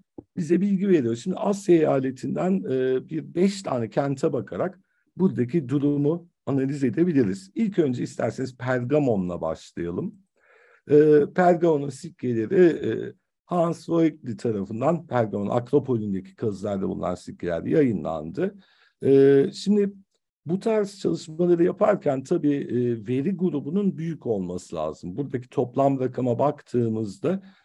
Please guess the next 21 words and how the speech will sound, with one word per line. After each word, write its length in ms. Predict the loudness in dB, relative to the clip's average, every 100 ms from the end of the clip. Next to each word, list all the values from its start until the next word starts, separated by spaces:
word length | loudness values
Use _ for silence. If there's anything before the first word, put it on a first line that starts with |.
| _ -8
yüz 260 | -8 -6
kırk 260 | -8 -6 -2
altı 300 | 0 0 -2
tane 380 | -2 0 -2 -4
sikke 380 | -8 -6 -6
çok 300 | 0 -2 0
da 220 | 0 0 -2 _ _
sağlıklı 600 | -8 0 0 0 -4 -4
bir 160 | -4 0
veri 220 | 0 0
grubu 520 | -2 -4 -4 -6 -6
değil 380 | -4 0 0 -2 -2
ama 380 | 2 2 2 -4 -16 _ _ _ _ _ _ _ _ _ -4
bunları 340 | 4 6 6
bir 200 | 2 -4 -6 _ _
haritaya 760 | -2 -2 0 4 4 2 -4 _ _ _ _ _ -8
yerleştirdiğimiz 1040 | -2 -2 -4 -6 -6 -6 -4 -4 -4 -2
zaman 400 | -4 -4 -6 -8 _ _ _ _ -6
işte 200 | -2 4
Pergamon 580 | 6 4 2 0 0
kentinin 960 | -2 -4 -4 -4 -6 -4 -4 -4 -8